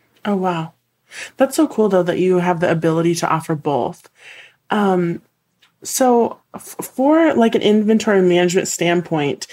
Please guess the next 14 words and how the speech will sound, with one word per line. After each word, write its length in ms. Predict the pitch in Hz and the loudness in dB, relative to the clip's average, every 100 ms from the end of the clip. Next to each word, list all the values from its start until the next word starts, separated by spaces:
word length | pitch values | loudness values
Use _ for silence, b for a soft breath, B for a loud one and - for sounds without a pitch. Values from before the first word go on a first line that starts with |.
| B B | B B
how 260 | - 226 277 | -4 0 2
do 100 | 269 | 2
you 300 | 208 208 202 | 0 2 0
kind 260 | 202 196 180 | 0 2 2
of 320 | 175 170 - | 0 -2 -6
manage 520 | 185 185 180 180 170 | -2 2 2 2 0
the 140 | - - | -4 -2
inventory 440 | 180 175 180 180 | -2 -2 0 0
both 360 | 170 170 170 165 - | 0 0 -2 -2 -2
in 180 | 208 | 2
the 120 | 214 208 | 2 0
center 440 | - 170 165 170 | 0 0 0 0
and 280 | - 170 175 | 0 0 0
then 360 | 170 165 165 | 2 2 0